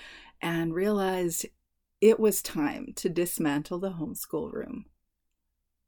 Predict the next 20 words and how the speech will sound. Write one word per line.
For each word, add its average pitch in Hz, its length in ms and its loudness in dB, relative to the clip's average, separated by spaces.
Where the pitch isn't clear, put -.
I 165 120 -12
cried. - 440 -14
When 180 280 -2
I 190 120 0
recalled 160 840 -4
that 170 180 -4
there 196 200 0
was 190 380 -4
always 196 320 2
a 185 40 0
mess 170 500 -4
in 170 140 0
the 156 60 2
mudroom 190 640 -2
when 156 160 2
I 180 160 -6
homeschooled 196 500 -2
my 196 140 -2
four 190 240 -4
kids, 185 600 -6